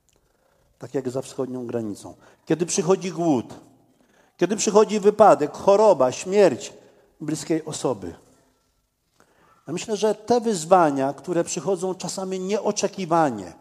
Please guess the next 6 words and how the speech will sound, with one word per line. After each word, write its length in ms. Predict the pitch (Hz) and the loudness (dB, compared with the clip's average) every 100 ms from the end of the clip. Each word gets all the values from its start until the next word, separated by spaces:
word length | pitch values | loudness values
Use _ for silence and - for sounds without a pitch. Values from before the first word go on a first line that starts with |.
| _ _ _ _ _ | _ _ _ _ _
które 240 | - 185 | -4 -2
czasami 400 | 180 185 208 202 | -2 -4 -4 -4
przychodzą 520 | 180 202 202 180 190 | -6 -4 -2 -2 -4
nagle, 560 | 180 185 170 120 101 85 - _ _ _ _ _ _ _ _ _ _ _ _ _ _ _ _ _ _ _ _ _ _ _ _ _ _ _ _ - | 0 2 2 0 -6 -8 -16 _ _ _ _ _ _ _ _ _ _ _ _ _ _ _ _ _ _ _ _ _ _ _ _ _ _ _ _ -8
one 420 | 170 160 165 165 - - _ 151 | -2 0 0 -4 -16 -20 _ -10
wymagają 1080 | 131 160 156 143 160 151 135 131 139 139 | 0 2 2 0 0 2 0 -2 -4 -10